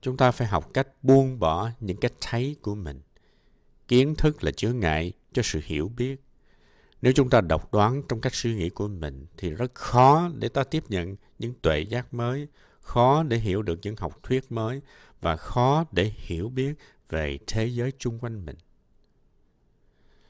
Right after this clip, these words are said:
Đức Bụt đã dạy rằng phải xem những lời dạy của Ngài như chiếc bè giúp qua bờ bên kia. Chúng ta cần chiếc bè để vượt dòng qua bờ bên kia. Chúng ta không cần chiếc bè để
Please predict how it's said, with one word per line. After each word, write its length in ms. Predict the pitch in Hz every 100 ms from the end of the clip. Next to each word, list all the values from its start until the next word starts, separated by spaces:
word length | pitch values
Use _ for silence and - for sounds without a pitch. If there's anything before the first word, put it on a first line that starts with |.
| _ _ -
Đức 240 | 143 -
Bụt 220 | 87 85
đã 100 | 90
dạy 280 | 104 85 80
rằng 340 | 90 76 67 71 _ -
phải 220 | - 110
xem 460 | - - 131 131
những 180 | 117 117
lời 200 | 120 85
dạy 160 | 80 87
của 140 | 104
Ngài 300 | 120 92 82
như 420 | 87 117 135 135 135 _ _ _ _ -
chiếc 260 | 143 -
bè 460 | - 80 78 73 73 - _ _
giúp 160 | 120 127
qua 160 | - 123 -
bờ 100 | 73
bên 260 | - 110
kia. 380 | 110 - 123 120 123 _ _ _ _ _ _ _ _ _
Chúng 140 | -
ta 100 | -
cần 260 | 123 85 73
chiếc 260 | - 123 -
bè 200 | 82 78
để 160 | 87
vượt 300 | 98 85 76 - -
dòng 340 | 87 76 71 71 -
qua 320 | 117 123 120 -
bờ 160 | 76 67
bên 200 | 117 113
kia. 360 | 113 123 123 120 - - -
Chúng 160 | - 147
ta 120 | 143
không 180 | 151 139
cần 220 | 98 90
chiếc 280 | - 143 -
bè 160 | 90
để 160 | 87